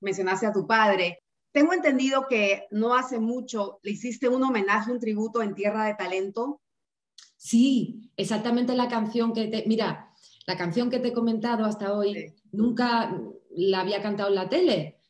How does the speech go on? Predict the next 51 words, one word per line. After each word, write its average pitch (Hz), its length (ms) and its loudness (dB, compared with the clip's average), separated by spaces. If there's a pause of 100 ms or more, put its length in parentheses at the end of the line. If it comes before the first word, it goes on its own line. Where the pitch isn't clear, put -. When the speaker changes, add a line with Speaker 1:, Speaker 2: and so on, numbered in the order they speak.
(180)
Speaker 2:
Bueno, 220 280 -2
en 196 140 0
directo 233 380 2
en 240 100 2
realidad, 233 460 0
porque 180 300 -4
yo, 240 340 0
eh, 196 580 -2
justo 247 320 -4
antes 240 360 -2
de, 185 440 -2
de 180 140 -6
que 180 100 -4
viniera 196 360 -4
todo 214 200 -4
lo 220 80 0
del 214 180 0
covid, 220 460 -2 (400)
Speaker 1:
Sí. 190 60 -6
Speaker 2:
eh, 185 460 -2 (100)
yo 214 100 -6
empecé 220 360 -2
una 214 200 -2
gira 247 400 0
que 226 80 -4
solo 220 280 -4
pude 233 180 0
dar 247 180 -2
un 254 100 2
concierto 240 520 0
en 226 80 2
un 214 120 4
teatro 185 400 -2
aquí 185 160 -4
en 190 60 -4
Madrid, 170 320 -8
solo 220 280 -4
pude 240 160 2
estrenar. 185 480 -6 (480)
El 180 160 2
resto, 269 500 0
que 240 80 -2
eran 214 220 -2
cerca 214 260 -4
de 214 140 0
cuarenta, 208 440 -2
cincuenta 208 600 -4
actuaciones 208 640 -4
que 214 120 -6
teníamos 196 500 -6
cerradas, 202 500 -6